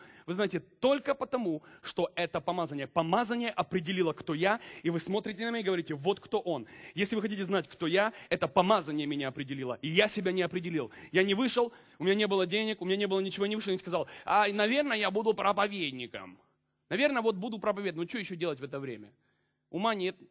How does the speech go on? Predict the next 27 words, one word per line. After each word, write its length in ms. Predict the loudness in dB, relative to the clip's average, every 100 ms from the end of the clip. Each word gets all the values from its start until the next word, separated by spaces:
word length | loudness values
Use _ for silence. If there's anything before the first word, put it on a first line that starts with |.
| _
проповедовать 520 | -8 -2 0 -2 -4
можно, 320 | -4 -4 -2
а 20 | -4
у-, 280 | -4 -6
чтобы 180 | -8 -6
проповедовать, 380 | -4 0 0 0
много 180 | -2 -2
ума 160 | -2
не 100 | -2
надо. 340 | -4 -6 -8 -12 _ _ _ _
Прочитай 320 | -12 -4 -2
Библию, 360 | -2 -4 -4 -4
пересказывай 600 | -6 -6 -6 -6 -6 -8
её 120 | -8
опять 360 | -4 -4 -4 -6
и 60 |
опять 360 | -8 -6 -6 -8
и 40 |
опять, 260 | -10 -8 -10
и 40 |
всё 160 | -8 -6
нормально, 420 | -4 -4 -6 -6
собирай 300 | -4 -4 -2
деньги, 360 | -2 -4 -6 -12 _ _ _ _ _ _ _ _ _ _
всё 120 | -6
будет 140 | -4
нормально. 320 | -4 -4 -8